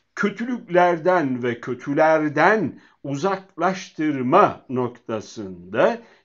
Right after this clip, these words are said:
elimizden geleni yapacağız. Aile olarak yapacağız çocuğumuza, komşu olarak komşuluğumuzu yapacağız.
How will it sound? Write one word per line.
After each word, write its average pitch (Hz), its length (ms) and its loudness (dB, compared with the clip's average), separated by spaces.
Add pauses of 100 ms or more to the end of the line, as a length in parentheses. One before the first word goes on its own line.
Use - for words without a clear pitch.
(120)
elimizden 110 960 2
geleni 135 440 0
yapacağız. 208 880 -4 (480)
Aile 139 380 2
olarak 139 520 2
yapacağız 131 920 -2
çocuğumuza, 127 840 -2 (540)
komşu 156 420 -2
olarak 151 440 0
komşuluğumuzu 139 1000 -4
yapacağız. 139 920 0